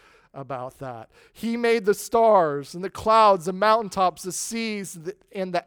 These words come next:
atom, and every cell. And every time he creates something, the angels in heaven, I'm sure, are standing there saying, "Wow, wow, that is awesome. God, what can you do? Do something else, God.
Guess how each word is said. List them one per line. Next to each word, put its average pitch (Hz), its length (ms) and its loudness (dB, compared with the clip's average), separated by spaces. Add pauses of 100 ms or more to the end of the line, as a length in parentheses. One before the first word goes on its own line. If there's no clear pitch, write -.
(100)
atom, 202 340 4
and 175 180 -6
every 220 400 0
cell. 208 380 2
And 185 100 -4
every 254 360 -2
time 233 400 -4
he 220 160 -10
creates 208 540 -4
something, 170 540 -8 (360)
the 196 200 -6
angels 208 580 -2
in 196 140 -10
heaven, 180 440 -2
I'm 185 180 -6
sure, 202 360 -4
are 180 140 -2
standing 190 420 -8
there 165 160 -6
saying, 147 460 -14 (580)
"Wow, 120 520 -20 (1080)
wow, - 460 -14 (920)
that 226 160 -8
is 202 160 -8 (160)
awesome. 139 600 -14 (440)
God, 196 240 -8
what 233 180 -2
can 202 240 -10
you 208 100 -8
do? 185 220 -16 (640)
Do 220 120 -8
something 202 320 -6
else, 151 180 -12
God. 117 300 -16